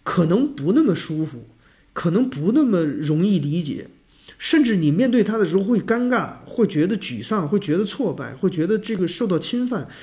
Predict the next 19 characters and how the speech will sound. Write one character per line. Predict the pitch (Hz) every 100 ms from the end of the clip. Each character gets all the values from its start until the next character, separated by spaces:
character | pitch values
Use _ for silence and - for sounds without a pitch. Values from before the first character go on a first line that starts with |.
| - -
这 | - 254
些 | 180
经 | 160 170
验 | 165 143
的 | 127
时 | -
候。 | 117 110 - - - -
所 | - 311
以 |
这 | 311 349
些 | 262
东 | 285 302 302
西 | 226
在 | 214
过 | 208 302
程 | 190 190
当 | 220 226
中 | 247 190
呢， | 131